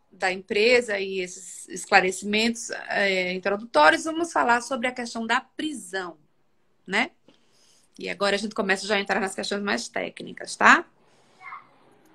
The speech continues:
Eu, quando sou-, é, souberam que ia fazer essa live, e que bom que tem esse alcance todo, e que bom que existem essas mídias alternativas, porque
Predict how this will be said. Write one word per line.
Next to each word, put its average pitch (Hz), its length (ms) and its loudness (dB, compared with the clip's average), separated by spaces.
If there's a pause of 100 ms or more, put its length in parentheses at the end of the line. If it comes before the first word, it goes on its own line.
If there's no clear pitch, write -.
(320)
Eu, 269 360 8 (160)
quando 349 340 4
sou-, 240 460 0
é, 202 260 2
souberam 214 440 0
que 208 140 -6
ia 202 60 0
fazer 202 220 -6
essa 202 180 -10
live, 233 580 0
e 262 100 -10
que 349 140 -2
bom 294 360 2
que - 120 -8
tem 247 240 -6
esse 233 180 -4
alcance 240 520 -2
todo, 208 460 -4 (440)
e 349 120 6
que 427 180 6
bom 285 360 4
que 320 140 -8
existem 240 480 -4
essas 233 220 -4
mídias 214 340 0
alternativas, 202 1080 -2 (500)
porque 226 800 6